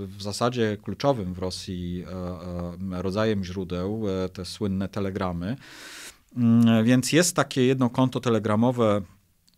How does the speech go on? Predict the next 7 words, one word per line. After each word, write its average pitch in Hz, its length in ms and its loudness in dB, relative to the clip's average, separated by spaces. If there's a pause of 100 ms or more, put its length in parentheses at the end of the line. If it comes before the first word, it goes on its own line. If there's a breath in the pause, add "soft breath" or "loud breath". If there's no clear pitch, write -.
(280)
nazywa 110 400 4
się 101 460 4
Generał 117 400 6
S 104 120 0
W 101 100 -4
R. 98 340 0 (260)
Em, 101 540 -2